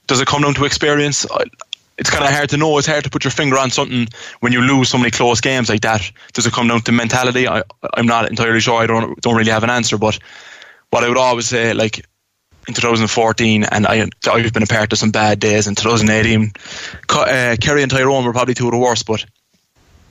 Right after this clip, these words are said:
I think there's a great attitude with the lads, and there was always self-belief. And that self-belief can sometimes be challenged after tough losses, but I, I found we always bounced back and we always believed.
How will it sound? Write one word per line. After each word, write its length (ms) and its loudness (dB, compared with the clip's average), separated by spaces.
I 100 -2
think 280 -2
there's 180 2
a 40 -2
great 260 0
attitude 380 0
with 120 -6
the 60 -2
lads, 260 0
and 120 -2
there 80 2
was 80 -2
always 460 0
self-belief. 720 -2
And 140 0
that 160 0
self-belief 480 -2
can 100 0
sometimes 400 0
be 80 0
challenged 380 2
after 200 0
tough 220 -2
losses, 380 0
but 160 0
I, 220 0
I 40 2
found 280 2
we 100 0
always 360 2
bounced 280 -2
back 200 0
and 80 -2
we 60 2
always 320 2
believed. 440 0